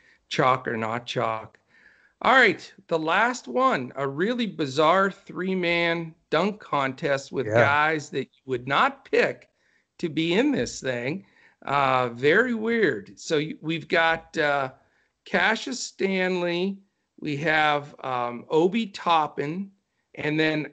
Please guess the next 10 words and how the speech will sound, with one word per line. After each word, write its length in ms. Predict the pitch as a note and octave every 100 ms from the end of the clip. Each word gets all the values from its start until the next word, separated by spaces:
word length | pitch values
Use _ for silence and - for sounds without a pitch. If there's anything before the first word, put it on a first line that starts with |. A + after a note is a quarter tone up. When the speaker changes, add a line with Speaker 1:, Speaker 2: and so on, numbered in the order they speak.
| -
Speaker 1:
Anthony 640 | D3 A#3+ C4+ D#4+ A3+ D3+
Simons. 960 | - - C#3 C#3+ G#3+ F#3+ - - - - -
I 100 | C#3+
mean, 340 | C#3+ C#3+ C3+
no 180 | D3 A3
one 140 | G#3+
would 60 | E3
Speaker 2:
Yeah. 180 | C3+ C#3
Speaker 1:
have 180 | G#2+ - _
projected 460 | D#3 C3 D#3 D#3+